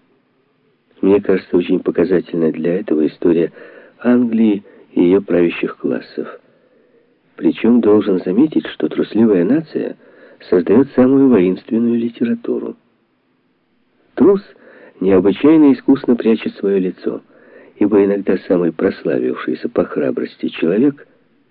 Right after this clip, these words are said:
окажется подлейшим трусом, но трусом, который настолько перетрусил, что его уже невозможно уловить, потому что все бежит в нем, все течет. Уловить его все равно, что рукой удержать реку,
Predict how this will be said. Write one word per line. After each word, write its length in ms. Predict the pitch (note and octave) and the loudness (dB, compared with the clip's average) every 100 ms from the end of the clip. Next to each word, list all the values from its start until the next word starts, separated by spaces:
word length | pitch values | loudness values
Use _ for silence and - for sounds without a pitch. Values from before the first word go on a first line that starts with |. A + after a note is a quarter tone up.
| _ | _
окажется 500 | - E2 F#2+ F#2 - | -6 0 0 -2 -10
подлейшим 560 | - F#2 F#2 E2+ - F#2 | -2 -2 2 0 0 -6
трусом, 520 | - E2 - - C3+ - - - - _ | -2 -4 -2 0 0 -2 -20 -20 -20 _
но 140 | F2 | -4
трусом, 420 | D#2+ E2+ G2+ - D3+ | 0 0 0 2 2
который 360 | A2+ - F2+ | 0 0 0
настолько 500 | E2+ D#2 - C3+ - | 0 -2 -2 -2 -2
перетрусил, 880 | - G2 A#2 A#3+ D#3+ D3 - A2+ A2 _ _ - - - _ _ | -4 -2 0 2 0 0 -8 -10 -10 _ _ -20 -20 -20 _ _
что 260 | - - | -16 -2
его 220 | D2+ C#2+ | 0 4
уже 220 | G#2+ C3 C3+ | 4 6 6
невозможно 640 | C3+ G#2+ E2 G2 A#2 B2 | 6 4 2 -2 2 0
уловить, 600 | B2+ C3 A#2+ A2 G2 _ _ _ _ _ _ | 0 0 0 0 -4 _ _ _ _ _ _
потому 300 | - D#2+ G#3+ | -2 0 0
что 280 | - A#3 G#3 - - - - | 0 -4 -4 -18 -20 -20 -20
все 280 | - G#2 B2+ | -4 2 4
бежит 440 | B2 G#2+ D#2+ C#2+ | 4 2 2 -4
в 60 | - | -4
нем, 240 | C2 B1 A1+ | -4 -4 -6
все 260 | - G2+ | 0 0
течет. 640 | C3 - B3 - B2 D2 - - | 0 -2 -4 0 0 0 -4 -6
Уловить 480 | D3 D3 A#2 C#3+ - | -2 2 2 2 2
его 220 | G2+ - _ _ _ _ _ _ | 0 -2 _ _ _ _ _ _
все 220 | - - | -6 -2
равно, 260 | C2 - | 0 0
что 240 | A#2+ - B2 | 0 2 2
рукой 320 | A#2 A2+ C3 | 2 4 4
удержать 540 | B2+ B2 G#2 A#2+ A#2+ | 6 4 4 2 0
реку, 480 | B2+ B2 - - C#2 | 0 2 2 -6 -8